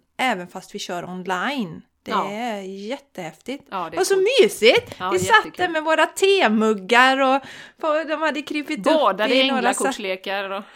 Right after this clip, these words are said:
Speaker 1: Ja, några satt i någon god fåtölj och det var
Speaker 2: Ja.
Speaker 1: liksom så här, det var en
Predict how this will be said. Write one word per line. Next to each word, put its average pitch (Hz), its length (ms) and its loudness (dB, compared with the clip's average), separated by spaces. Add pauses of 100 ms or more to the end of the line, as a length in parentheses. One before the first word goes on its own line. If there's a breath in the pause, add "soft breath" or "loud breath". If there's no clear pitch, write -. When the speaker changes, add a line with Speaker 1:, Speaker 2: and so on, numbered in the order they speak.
(160 loud breath)
Speaker 1:
Ja, 330 520 8 (100)
några 269 320 4
satt - 420 0
i 247 80 -2
någon 254 200 0
god 254 220 -2
fåtölj 226 880 0
och 226 200 2 (100)
det 381 100 -2
var 494 80 0
Speaker 2:
Ja. 494 60 2
Speaker 1:
liksom 440 240 -2
så 415 120 -2
här, 349 180 0
det 302 100 -8
var 381 160 -2 (300)
en 320 400 -4